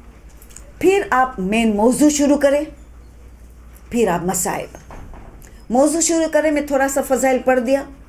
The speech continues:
खुश कर दिया उनको, फिर आपने dosage देना शुरू किया। ये एक तरीका मजलिस होगी तो आप बहुत कामयाब हो जाएंगे। कभी आप कोई health tip दिखा दो कि अंगूर खाने से क्या फ़ायदे, depression चला जाता है,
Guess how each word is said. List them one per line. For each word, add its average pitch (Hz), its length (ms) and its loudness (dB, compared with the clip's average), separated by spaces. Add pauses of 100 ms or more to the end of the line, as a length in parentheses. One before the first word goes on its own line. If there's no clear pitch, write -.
(160)
खुश 277 180 -2
कर 247 180 0
दिया 247 160 2
उनको, 247 260 -2 (360)
फिर 220 180 0
आपने 160 220 -4
dosage 196 320 -2
देना 160 220 -2
शुरू - 260 -12
किया। - 320 -20 (420)
ये 302 120 2
एक 294 140 -2
तरीका 214 400 0
मजलिस 190 380 -6
होगी 220 180 -2
तो 196 100 -6
आप 185 80 -6
बहुत 180 420 -8
कामयाब 170 420 -4
हो 113 80 -10
जाएंगे। - 340 -16 (1000)
कभी 294 240 2
आप 302 460 -2 (280)
कोई 262 120 4 (240)
health 190 500 -2
tip 247 120 0
दिखा 214 320 0
दो 151 120 -6 (720)
कि - 60 -12
अंगूर 277 320 4
खाने 269 280 0
से 269 100 -4
क्या 262 140 2
फ़ायदे, 247 300 2
depression 240 400 0
चला 226 220 0
जाता 208 280 -4
है, - 260 -14